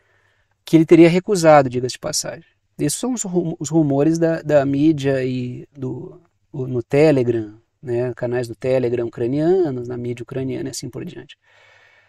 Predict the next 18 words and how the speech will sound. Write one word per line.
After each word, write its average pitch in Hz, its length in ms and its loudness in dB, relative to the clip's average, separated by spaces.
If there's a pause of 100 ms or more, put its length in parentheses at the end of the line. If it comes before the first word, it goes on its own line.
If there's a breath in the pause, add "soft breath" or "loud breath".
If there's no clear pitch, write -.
(120 soft breath)
Letrinhas 185 380 0
vermelhas. 123 540 -2
O, - 160 -8
o 156 100 2
Zelensky 190 460 2
estaria 190 320 4
tentando 135 640 0
conter 147 420 4
os 160 140 4
rumores, 156 800 -8
porque 285 320 -4 (580)
o - 140 -12
governo 202 400 2
Zelensky 208 360 0
controla 226 440 2
a - 20 -2
mídia, 143 420 -2
né? 135 220 -12